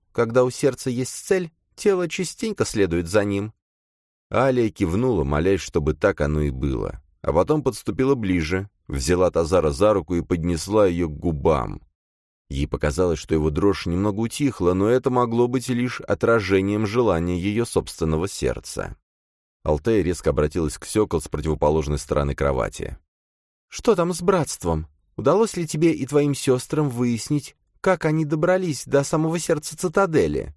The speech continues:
Сёкол пожала плечами. «Мы обнаружили след из хорошо спрятанных мёртвых тел, ведущий туда, откуда они проникли в цитадель,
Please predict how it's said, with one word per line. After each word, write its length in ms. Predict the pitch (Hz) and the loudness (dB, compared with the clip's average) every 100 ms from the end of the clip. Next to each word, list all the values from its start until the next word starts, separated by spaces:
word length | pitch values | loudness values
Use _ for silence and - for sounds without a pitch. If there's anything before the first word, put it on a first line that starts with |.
| _ _ | _ _
Сёкол 440 | - - 69 90 85 | -10 -2 -2 -2 -2
пожала 360 | 135 104 67 | -2 0 -2
плечами. 760 | 64 73 76 - 64 50 50 - _ _ _ _ _ _ | -2 -6 -6 -4 -6 -6 -12 -20 _ _ _ _ _ _
«Мы 100 | 160 | 2
обнаружили 520 | 170 160 180 170 180 185 | 2 4 2 2 2 0
след 280 | - 139 | 4 2
из 100 | 131 | 2
хорошо 320 | - 147 131 151 | 2 2 2 -2
спрятанных 540 | - 143 139 143 - | 2 2 4 -2 0
мёртвых 420 | 151 139 139 143 | 2 2 2 -2
тел, 260 | - 185 165 | 2 2 4
ведущий 420 | 139 165 156 156 | 0 0 0 -2
туда, 500 | 160 147 147 170 175 _ | 0 2 4 2 -2 _
откуда 380 | 151 - 170 160 | -2 2 4 4
они 120 | 165 | 4
проникли 460 | 165 165 165 165 | 2 2 0 -2
в 80 | 165 | -2
цитадель, 640 | - 170 175 160 117 87 | -2 2 2 4 2 0